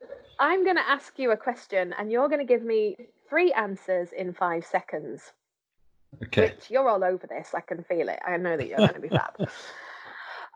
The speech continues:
Speaker 1: Okay, so are you ready, Mike?
Speaker 2: Yep.
Speaker 1: Rub the hands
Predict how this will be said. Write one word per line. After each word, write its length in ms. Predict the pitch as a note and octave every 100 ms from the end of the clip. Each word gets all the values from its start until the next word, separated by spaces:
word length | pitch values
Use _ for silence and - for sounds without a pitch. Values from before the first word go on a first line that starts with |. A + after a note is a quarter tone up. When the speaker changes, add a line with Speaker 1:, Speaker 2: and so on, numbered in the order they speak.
| C#4+
Speaker 1:
Okay, 420 | C#4 - A3 E3 - -
so 120 | C#4+
are 60 |
you 140 | B3+ C#4
ready, 240 | C#4 A3+
Mike? 420 | F#3+ D#3 D#3+ - - - - - - -
Speaker 2:
Yep. 320 | C3+ D3 - - -
Speaker 1:
Rub 160 | B3 -
the 60 |
hands 300 | - G#3+ G#3